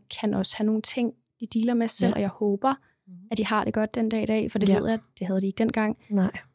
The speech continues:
Speaker 1: Men jeg havde det ikke godt i folkeskolen. Jeg blev ikke behandlet specielt godt. Øhm, så det har jo heller ikke ligefrem hjulpet på, at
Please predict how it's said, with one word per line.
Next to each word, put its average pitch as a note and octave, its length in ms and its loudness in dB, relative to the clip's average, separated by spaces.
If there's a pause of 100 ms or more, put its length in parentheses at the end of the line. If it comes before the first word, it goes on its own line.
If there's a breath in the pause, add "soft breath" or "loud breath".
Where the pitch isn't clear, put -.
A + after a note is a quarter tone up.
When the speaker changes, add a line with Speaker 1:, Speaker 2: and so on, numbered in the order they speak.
(140)
Speaker 1:
Men A3+ 560 2 (300)
jeg G3+ 220 0
havde G#3+ 220 -2
det A#3+ 40 2
ikke A#3 120 -2
godt A3 160 4
i B3 40 2
folkeskolen. G3 560 0
Jeg G3 100 2
blev A#3+ 280 2
ikke G#3 180 -2
behandlet G#3+ 560 -4
specielt - 540 -2
godt. - 400 -2 (340)
Øhm, G3 420 0
så - 120 0
det A3 100 2
har G#3+ 60 2
jo G#3 60 2
heller G#3 180 -2
ikke G3 160 -2
ligefrem G3 360 -4
hjulpet F#3+ 340 -2
på, G3 220 -4
at - 400 -2